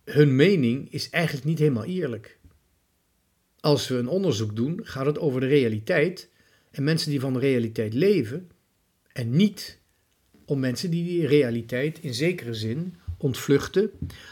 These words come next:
of te moeilijk vinden. Of in ieder geval met de realiteit zelf, zoals ze die beleven, moeite hebben. Dat is één van de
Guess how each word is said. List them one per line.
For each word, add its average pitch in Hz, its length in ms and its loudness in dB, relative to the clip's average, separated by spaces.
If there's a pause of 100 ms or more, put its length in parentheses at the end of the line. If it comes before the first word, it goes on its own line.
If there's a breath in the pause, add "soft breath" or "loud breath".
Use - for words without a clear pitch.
(100)
of 151 180 -2
te - 120 0
moeilijk 160 420 8
vinden. 104 420 -6 (640)
Of 123 140 2
in 139 60 6
ieder 185 160 8
geval 131 380 0
met 139 180 0
de 139 60 -4
realiteit 117 640 2
zelf, 147 560 6 (480 loud breath)
zoals 139 480 2
ze 131 120 -2
die 113 140 -4
beleven, 131 720 0
moeite 120 500 2
hebben. 98 300 -10 (1400)
Dat - 80 -20
is - 120 -8
één 190 300 6
van 135 220 -2
de 113 140 -2